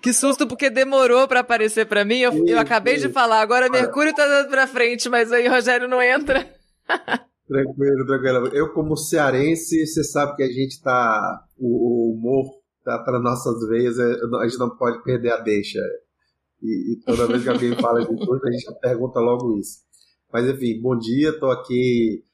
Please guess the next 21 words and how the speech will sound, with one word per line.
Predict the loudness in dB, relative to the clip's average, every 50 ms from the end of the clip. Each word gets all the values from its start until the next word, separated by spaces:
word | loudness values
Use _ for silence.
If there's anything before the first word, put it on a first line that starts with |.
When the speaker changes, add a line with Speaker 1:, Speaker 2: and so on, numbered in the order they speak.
| _ _ _ _ _ _ _
Speaker 2:
dessa | -8 -6 -4 -4 -2
vez | -2 -2 -2 -2
tô | -2 -2
numa | 0 0 0
cidade | 0 -2 -4 0 0 0 0 0 -2 -8
diferente, | -10 -12 -6 -2 -2 0 0 0 0 0 -2 -4 -6 -6
Rosário, | -2 0 0 0 0 0 0 0 2 2 2 2 0 -2 -4 -6 -8 _ _ _ _ _ _ _ _ _ _ _ _ _ _
né, | -6 -4 -2
é, | -2 0 0 0 0 0 0 -2 -4 -8 -12 -16 _ -18
interior | -8 -4 -2 0 0 2 0 2
da | 0 0
Argentina, | -2 -2 -6 -8 -6 -4 -2 -2 0 0 -2
trezentos | 0 0 -2 -2 0 -2 -4 -4 -4
quilômetros | -6 -4 -2 -2 -2 -4 -6 -8
de | -6 -6 -2 -2
Buenos | -2 -2 0 -2 -2 0
Aires, | 0 2 2 2 0 0 -2
a | -4
terra | -4 -4 -2 -2 -2 -2
do | -4 -6 -6
Che | -8 -4 0 0 2 2 0 -2 -8 -14